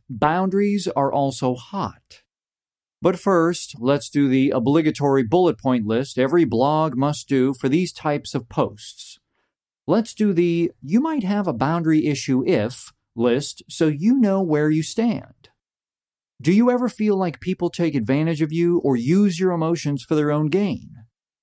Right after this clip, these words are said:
Do you ever feel like you're constantly having to save people close to you and fix their problems all the time? Do you find yourself sucked into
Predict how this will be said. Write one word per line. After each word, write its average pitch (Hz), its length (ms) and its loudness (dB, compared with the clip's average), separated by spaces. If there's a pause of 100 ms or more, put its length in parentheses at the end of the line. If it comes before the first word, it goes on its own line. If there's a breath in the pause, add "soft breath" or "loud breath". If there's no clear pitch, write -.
(440)
Do 170 80 2
you 185 180 4
ever 180 160 -2
feel 190 280 0
like 160 180 -2
you're 160 160 2
constantly 190 760 -4
having 151 420 -4
to 160 120 0
save 208 520 -2
people 127 360 -2
close 190 340 -2
to 127 100 -4
you 117 240 2 (180 loud breath)
and 151 180 0
fix - 380 -2
their 180 140 0
problems 151 580 -2
all 147 180 0
the 147 120 -4
time? - 540 -8 (920)
Do 151 140 0
you 185 120 2
find 202 320 0
yourself 175 440 0
sucked - 360 -4
into 156 340 -4